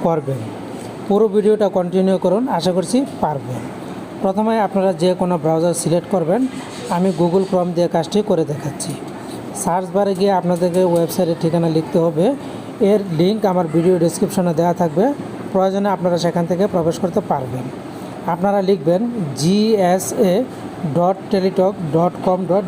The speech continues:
বিডি। লেখার পর প্রেস করে দিবেন, আপনাদের সামনে নতুন ইন্টারফেস চলে আসবে। এখান থেকে প্রথমে দেখতে পাচ্ছেন সরকারি বেসরকারি বিদ্যালয়সমূহে ভর্তি, এই অপশনটি এখানে একটি প্রেস করে দিবেন।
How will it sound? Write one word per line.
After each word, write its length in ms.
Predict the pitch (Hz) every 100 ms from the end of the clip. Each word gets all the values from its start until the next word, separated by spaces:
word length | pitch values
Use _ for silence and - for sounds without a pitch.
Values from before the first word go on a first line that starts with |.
| 139
বিডি। 240 | 156 131 127 - - - - - -
লেখার 300 | 175 190 214
পর 180 | 220 220 -
প্রেস 240 | 196 -
করে 180 | 190 196
দিবেন, 260 | 185 190
আপনাদের 340 | 190 160 175 175
সামনে 260 | 190 180
নতুন 360 | 170 175 196 208
ইন্টারফেস 360 | 175 175 170 185 -
চলে 200 | 175 160
আসবে। 280 | 135 117 127 - - - - - 190
এখান 180 | 202 214
থেকে 200 | 214 214
প্রথমে 400 | 208 196 208 190
দেখতে 260 | 185 190
পাচ্ছেন 360 | 180 175 180 170
সরকারি 460 | 175 175 190 190 165
বেসরকারি 540 | 165 - 175 175 175 165
বিদ্যালয়সমূহে 720 | 151 175 165 165 165 156 160
ভর্তি, 500 | 160 160 196 262 277 - - - -
এই 200 | 226 214
অপশনটি 480 | 226 175 - 196 196
এখানে 360 | 202 170 190 185
একটি 200 | 170 226
প্রেস 280 | 214 165 -
করে 180 | 165 147
দিবেন। 300 | 135 127 127